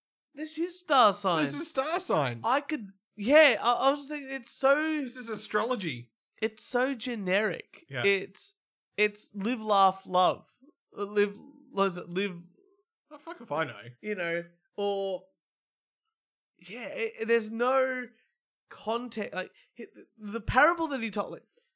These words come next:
Speaker 1: I, look, I've been to my fair share of masses, right?
Speaker 2: Can
Speaker 1: And
Speaker 2: we
Speaker 1: they t-
Speaker 2: go, look, church, I, this is open.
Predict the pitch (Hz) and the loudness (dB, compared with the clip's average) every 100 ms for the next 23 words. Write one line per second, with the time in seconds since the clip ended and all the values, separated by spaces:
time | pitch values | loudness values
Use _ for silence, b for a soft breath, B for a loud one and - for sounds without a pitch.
0 | _ _ _ - - 170 - _ _ 196 | _ _ _ -14 -10 -10 -12 _ _ 0
1 | 233 226 214 190 196 185 175 170 156 156 | 0 -2 -2 -2 -2 -2 0 0 0 -4
2 | 165 139 - 123 131 160 170 _ _ _ | -8 -8 -8 -14 -10 -8 -10 _ _ _
3 | _ _ _ _ _ _ B B - - | _ _ _ _ _ _ B B -8 -4
4 | 285 392 370 226 233 - 226 196 147 - | 0 -2 0 0 0 -2 2 4 2 2
5 | 175 135 180 196 220 - 160 151 135 117 | 2 0 2 2 2 -4 0 0 0 -6